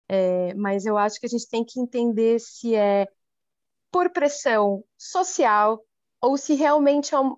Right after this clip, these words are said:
assim, por exemplo, ah, é uma barriga que te incomoda, ah, é um nariz, talvez, sei lá, algum, alguma coisinha ali que,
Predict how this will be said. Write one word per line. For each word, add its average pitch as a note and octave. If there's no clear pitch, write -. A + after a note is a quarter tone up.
assim, C4+
por A3+
exemplo, A3
ah, C4+
é C4
uma C4+
barriga A#3+
que -
te -
incomoda, A3+
ah, A#3+
é A#3
um B3
nariz, A#3+
talvez, A3+
sei A#3+
lá, A3+
algum, A3+
alguma A4+
coisinha C#4
ali C4+
que, D4+